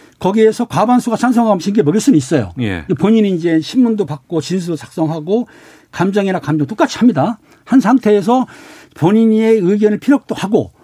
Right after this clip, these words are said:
Speaker 1: 또 징계 유호권자가 징계에 대해서 설명하게 되면은 거기에 해당하게 되면은 투표를 해가지고 과반수 이상이면은 징계를 먹이는데 알다시피 공무원 징계가 파면, 그 다음에 회임, 경찰 강등,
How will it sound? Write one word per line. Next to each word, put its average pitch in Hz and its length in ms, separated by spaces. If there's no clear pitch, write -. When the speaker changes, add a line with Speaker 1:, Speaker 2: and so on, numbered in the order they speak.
Speaker 1:
또 247 240
징계 214 360
유호권자가 185 580
징계에 196 340
대해서 170 340
설명하게 214 380
되면은 151 440
거기에 160 260
해당하게 220 280
되면은 165 400
투표를 254 340
해가지고 143 480
과반수 143 320
이상이면은 127 500
징계를 131 320
먹이는데 113 600
알다시피 135 720
공무원 185 320
징계가 160 360
파면, 254 540
그 160 100
다음에 180 440
회임, 254 340
경찰 175 260
강등, 208 540